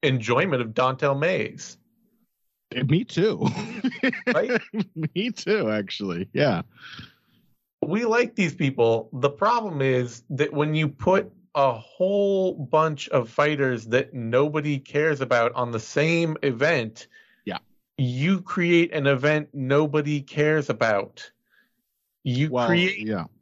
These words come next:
Speaker 1: and you do all of them a disservice. You know, you don't help, uh, Ketlin Souza have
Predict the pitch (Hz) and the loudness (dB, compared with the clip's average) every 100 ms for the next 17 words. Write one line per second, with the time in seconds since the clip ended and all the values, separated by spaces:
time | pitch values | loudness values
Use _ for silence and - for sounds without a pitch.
0 | _ _ _ 165 180 180 190 208 - 170 | _ _ _ -2 0 2 0 0 2 2
1 | 220 214 135 151 147 139 160 - 208 233 | 2 0 0 0 0 0 0 2 0 0
2 | - - - - _ _ _ - 151 151 | -2 -8 -16 -18 _ _ _ -2 2 2
3 | 180 165 196 208 208 196 - 131 - 180 | 2 0 0 2 2 -2 -6 -10 -2 2
4 | 175 143 - - - _ - - - _ | 2 0 -4 -14 -14 _ -20 -20 -20 _
5 | _ _ _ 147 135 135 131 127 - _ | _ _ _ 0 2 4 2 0 -6 _
6 | _ _ _ _ _ _ _ _ _ - | _ _ _ _ _ _ _ _ _ -12
7 | - 170 180 175 147 135 - - 202 156 | -2 0 2 0 2 -2 0 2 2 0
8 | 123 110 110 117 - _ _ _ _ _ | 0 2 2 -2 -8 _ _ _ _ _
9 | _ _ _ 151 131 139 135 135 | _ _ _ -8 -2 0 4 2